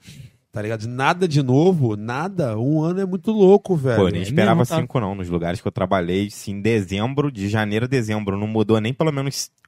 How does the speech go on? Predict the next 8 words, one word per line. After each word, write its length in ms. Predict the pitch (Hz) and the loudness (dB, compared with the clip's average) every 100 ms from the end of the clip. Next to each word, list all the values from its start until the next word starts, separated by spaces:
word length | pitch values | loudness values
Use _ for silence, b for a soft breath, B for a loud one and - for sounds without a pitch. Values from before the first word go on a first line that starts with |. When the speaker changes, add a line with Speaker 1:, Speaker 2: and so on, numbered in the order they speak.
| _ - | _ -4
Speaker 2:
um, 260 | 135 175 165 _ | -2 -2 -6 _
um 220 | 117 160 170 | -8 -8 -4
por 220 | 147 110 | -4 -4
cento, 500 | - 120 165 165 92 _ _ _ _ _ | -4 -4 -4 -6 -14 _ _ _ _ _
já 200 | 90 90 | -8 -4
meti 260 | 113 127 123 | -2 -2 -2
o 40 | |
pé. 300 | - - 120 | -2 -4 -4